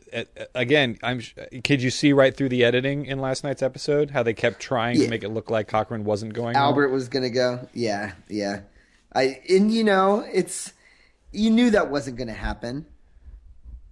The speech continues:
Speaker 1: Yeah, especially because, again, they spend time watching Ozzy fish.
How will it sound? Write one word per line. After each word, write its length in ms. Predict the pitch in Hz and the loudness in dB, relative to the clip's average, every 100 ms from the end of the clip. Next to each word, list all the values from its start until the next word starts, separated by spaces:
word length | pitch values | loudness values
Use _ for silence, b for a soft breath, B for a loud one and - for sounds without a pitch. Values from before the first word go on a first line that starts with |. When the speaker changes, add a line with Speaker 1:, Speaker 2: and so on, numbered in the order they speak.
| - - - - - | -20 -18 -18 -10 0
Speaker 1:
Yeah, 240 | 165 85 - _ - | 0 0 -8 _ -2
especially 400 | 160 - 214 339 | 0 2 2 2
because, 400 | 226 202 185 143 - | 2 4 4 4 0
again, 460 | 131 151 135 107 113 | 0 2 2 0 0
they 160 | 127 | -2
spend 340 | 123 - 135 123 | 0 0 0 0
time 360 | 139 135 143 | 0 0 0
watching 460 | 131 127 120 135 120 | 2 2 2 -2 -4
Ozzy 480 | 117 117 127 110 101 | 2 4 2 0 -6
fish. 680 | - - 127 80 98 - | -6 0 0 0 -8 -10